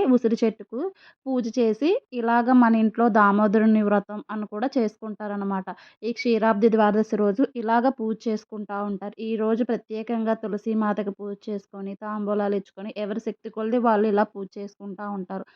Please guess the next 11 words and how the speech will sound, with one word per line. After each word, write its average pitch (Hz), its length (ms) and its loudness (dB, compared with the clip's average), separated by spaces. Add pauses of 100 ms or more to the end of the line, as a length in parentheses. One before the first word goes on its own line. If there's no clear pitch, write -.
(300)
ముందుగా 214 360 0 (380)
ఇల్లంతా 226 420 0
క్లీన్ 196 320 -2
చేసుకున్న 208 440 -4
తర్వాత 196 440 0
గడపలకి 208 540 0
ఇలా 202 200 2
ముగ్గులు 196 360 0
వేసుకొని, 180 500 -2
చక్కగా 202 500 -6
అలంకరించుకొని, 214 840 -4